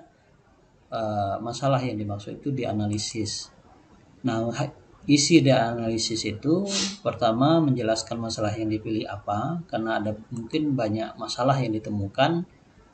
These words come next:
kan tetapi dari semua masalah tentu kita ingin katakan bahwa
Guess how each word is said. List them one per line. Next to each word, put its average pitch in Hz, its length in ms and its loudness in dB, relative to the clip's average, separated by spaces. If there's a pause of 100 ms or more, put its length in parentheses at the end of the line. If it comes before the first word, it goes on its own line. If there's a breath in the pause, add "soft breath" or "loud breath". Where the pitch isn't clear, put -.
kan 120 160 -4
tetapi 110 480 0
dari 120 160 0
semua 113 320 -4
masalah 131 400 2
tentu 120 400 -2
kita 127 240 -4
ingin 110 240 -4
katakan 104 560 -2
bahwa 113 480 -2